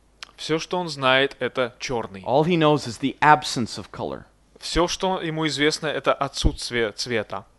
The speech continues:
Speaker 2: Now trying to explain to him pink.
Speaker 1: И попробуйте, попробуйте ему розовый объяснить, что, что это такое.
Speaker 2: Or red.
Speaker 1: Или красный.
Speaker 2: Or blue.
Speaker 1: Или, э, синий.
Speaker 2: You can't.
Speaker 1: Вы
Speaker 2: You
Speaker 1: не
Speaker 2: can't. He,
Speaker 1: сможете.
Speaker 2: he doesn't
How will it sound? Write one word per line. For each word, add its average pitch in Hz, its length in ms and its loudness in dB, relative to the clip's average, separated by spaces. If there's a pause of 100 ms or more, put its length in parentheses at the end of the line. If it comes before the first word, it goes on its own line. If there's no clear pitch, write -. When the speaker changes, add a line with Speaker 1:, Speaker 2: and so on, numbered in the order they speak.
(420)
Speaker 2:
Now 110 120 -4
trying 170 360 2
to 160 100 0
explain 139 480 -2
to 123 120 -10
him 113 320 -4 (480)
pink. - 500 -6 (400)
Speaker 1:
И 117 160 -10
попробуйте, 165 600 0
попробуйте 147 520 2
ему 139 180 -2
розовый 113 480 0
объяснить, 101 540 -12
что, - 240 -12 (220)
что - 180 -14
это 104 140 -12
такое. 101 460 -10
Speaker 2:
Or 117 140 -2 (140)
red. 113 380 2 (240)
Speaker 1:
Или 110 400 -4
красный. 117 520 -2
Speaker 2:
Or 92 160 -6
blue. 110 520 -6 (240)
Speaker 1:
Или, 117 280 -10
э, 110 560 -6 (360)
синий. 123 440 -6 (440)
Speaker 2:
You 131 120 -6
can't. 196 380 -6 (840)
Speaker 1:
Вы 120 120 0
Speaker 2:
You - 20 2
Speaker 1:
не 175 80 0
Speaker 2:
can't. - 20 2
He, - 0 -
Speaker 1:
сможете. 175 540 -2
Speaker 2:
he 160 120 -2
doesn't 196 260 8